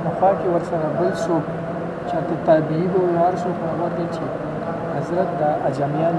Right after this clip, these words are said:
ناست دي، دوی سرداریان د ایران. عجم ناست دي او دوی دا خبره بده ګڼي چې موټیان وړی پروز وي، بیا روچته کې خوله کوي. او، او، او، صحابي چې دا وویل، سره لمبه شو د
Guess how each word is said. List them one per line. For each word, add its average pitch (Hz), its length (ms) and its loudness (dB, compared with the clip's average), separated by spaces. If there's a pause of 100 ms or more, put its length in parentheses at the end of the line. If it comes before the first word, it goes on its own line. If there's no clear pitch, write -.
ناست 190 220 4
دي، 185 60 2
دوی 160 340 2
سرداریان 139 720 0 (800)
د - 20 -4 (200)
ایران. 139 280 0 (760)
عجم 160 240 2 (120)
ناست 196 280 0
دي 160 120 -2 (520)
او 151 60 0 (100)
دوی 190 140 0
دا 185 180 4
خبره 170 420 0 (120)
بده 147 220 0 (100)
ګڼي 127 240 -2 (540)
چې - 160 -2
موټیان 156 340 2 (100)
وړی 156 200 2 (100)
پروز 165 320 2
وي، 135 220 2
بیا 147 140 2 (100)
روچته 139 420 -4
کې 156 140 -4
خوله 135 240 -2
کوي. 156 220 -4 (560)
او، 180 100 2 (180)
او، 170 80 0 (240)
او، - 80 2 (280)
صحابي 151 520 0
چې 170 80 -4 (140)
دا 165 100 6
وویل، 165 460 0 (160)
سره - 260 2
لمبه 151 380 2
شو - 100 -4 (1200)
د 151 40 0